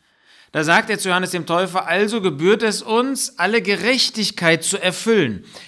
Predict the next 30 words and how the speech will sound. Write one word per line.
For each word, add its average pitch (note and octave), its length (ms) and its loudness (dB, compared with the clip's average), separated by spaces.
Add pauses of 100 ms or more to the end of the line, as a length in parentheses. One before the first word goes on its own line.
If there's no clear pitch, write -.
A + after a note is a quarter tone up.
Und D#3+ 120 -2
damit F3+ 200 2
meint F3+ 300 0
er F3+ 80 -4
jetzt E3+ 240 -2
gar E3+ 180 2
nicht G3+ 140 -2
so E3+ 100 -2
sehr D#3+ 220 -2
die D3+ 100 -2
praktische F#3+ 640 -2
Gerechtigkeit, D#3+ 680 -2
sondern F#3+ 340 0
sich G3 180 -4
unter F3+ 160 -4
das D#3+ 240 -4
gerechte F3 680 -2
Urteil G3+ 640 -2
Gottes G#3 420 -4
zu C#3 100 -4
stellen. G2 460 -6
Das - 120 -6
hat F#3 120 -6
er F#3 80 -6
getan. E3 520 -8 (320)
Unter F#3 220 0
dieses F#3 360 0
gerechte F#3+ 580 -2
Regierungsurteil D#3+ 960 0
Gottes. B2 560 -6